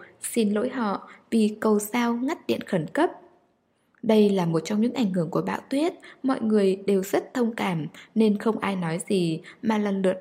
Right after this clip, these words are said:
đóng cửa vào trong phòng. Ký ức trở về phòng, nhìn vào chiếc máy tính vẫn đang phát sáng. Cô đi tới thấy pin vẫn còn đầy nên viết nốt bài luôn. Nhưng nếu bảo cô lần mò trong bóng tối để tắm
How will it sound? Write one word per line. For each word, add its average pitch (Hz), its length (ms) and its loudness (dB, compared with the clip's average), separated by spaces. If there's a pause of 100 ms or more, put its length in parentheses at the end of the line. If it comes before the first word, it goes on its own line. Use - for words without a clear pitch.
(100)
đóng 175 260 0
cửa 226 280 2
vào 165 140 -2
trong 190 280 -2
phòng. 160 340 0 (800)
Ký - 140 6
ức 269 140 4 (120)
trở 185 240 2
về 170 200 2
phòng, 160 340 2 (240)
nhìn 240 240 4
vào 220 240 -2
chiếc 339 240 -2
máy 190 300 0
tính 190 320 2 (260)
vẫn 233 300 -2
đang 196 240 -2
phát 277 160 -2 (100)
sáng. 208 360 -2 (340)
Cô 277 100 8
đi 262 240 0
tới 196 360 2
thấy 196 240 -2
pin 214 160 4
vẫn 220 180 -4
còn 175 260 -2
đầy 165 360 2 (220)
nên 202 320 2
viết 277 180 0
nốt 294 280 2
bài 170 260 -2
luôn. 214 300 4 (580)
Nhưng 277 280 2
nếu 220 140 2
bảo 240 300 0
cô 208 420 4 (120)
lần 196 280 4
mò 180 220 0
trong 208 200 -2
bóng 180 220 0
tối 180 160 2
để 208 240 0
tắm 175 300 -2